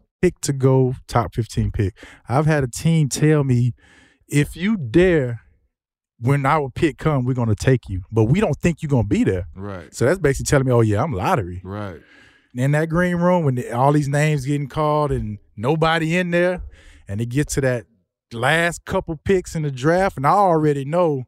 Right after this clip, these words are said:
Speaker 1: you have to try out for the team when you go in the second round. Before it even got to that last pick in the first round, I got up off the table and went in the restroom because
Speaker 2: I
Speaker 1: I
Speaker 2: remember that.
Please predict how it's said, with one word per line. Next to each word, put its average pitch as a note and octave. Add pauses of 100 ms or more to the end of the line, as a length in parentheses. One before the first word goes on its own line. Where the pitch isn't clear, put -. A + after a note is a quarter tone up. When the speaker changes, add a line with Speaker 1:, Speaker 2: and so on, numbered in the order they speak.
Speaker 1:
you D3+
have D#3+
to B2+
try D3
out C#3+
for -
the B2+
team D3
when B2+
you A#2
go A#2
in A2
the G#2+
second A#2+
round. G#2 (680)
Before A#3
it A#3
even F3
got F3+
to F#3
that D3+
last C#3+
pick D3 (160)
in C#3
the B2+
first C#3+
round, C#3
I C#3+
got D3
up D3
off C#3
the A#2+
table E3
and B2+
went C3
in A2+
the -
restroom A#2+ (160)
because A2+
Speaker 2:
I D3
Speaker 1:
I -
Speaker 2:
remember C3
that. F#2+